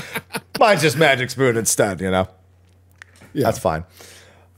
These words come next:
Speaker 1: Uh, so they acknowledged that. They said they're working on it. They, they almost sounded grateful for the D dos attacks ahead of the launch. So they were like, "We can shore up our defenses a little bit, make sure that,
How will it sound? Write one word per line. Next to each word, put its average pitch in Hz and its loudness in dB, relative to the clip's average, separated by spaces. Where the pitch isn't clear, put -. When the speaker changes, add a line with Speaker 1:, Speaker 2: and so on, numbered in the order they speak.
Speaker 1:
Uh, 170 4
so 180 4
they 170 6
acknowledged 185 2
that. 160 4
They 143 2
said 147 4
they're 147 6
working 139 4
on 147 6
it. 143 2
They, 147 4
they 175 2
almost 208 6
sounded 165 2
grateful 143 2
for 170 2
the 170 2
D 160 0
dos 160 4
attacks 151 2
ahead 135 2
of 147 2
the 165 4
launch. 160 2
So 135 -2
they 110 4
were 113 4
like, 107 -2
"We 117 0
can 113 -2
shore 117 4
up 117 2
our 117 6
defenses 117 0
a 131 0
little 127 2
bit, 131 2
make 110 -4
sure 110 2
that, 104 0